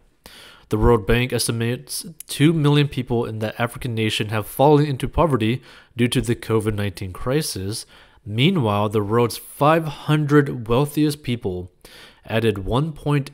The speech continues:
eight trillion dollars to their fortunes last year, according to the Bloomberg Billionaires Index, with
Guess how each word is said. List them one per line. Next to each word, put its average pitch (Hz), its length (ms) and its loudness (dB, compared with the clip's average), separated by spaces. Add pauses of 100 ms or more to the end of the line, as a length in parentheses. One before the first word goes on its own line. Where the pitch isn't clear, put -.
eight 123 440 -4
trillion 160 680 2
dollars 110 560 2
to - 180 -6
their 101 140 -4
fortunes 107 520 -2
last 95 380 -4
year, 120 380 0 (580)
according 120 960 4 (320)
to 120 160 2
the 110 100 4
Bloomberg 123 640 0
Billionaires 107 560 -6
Index, 104 720 -6
with 107 320 -6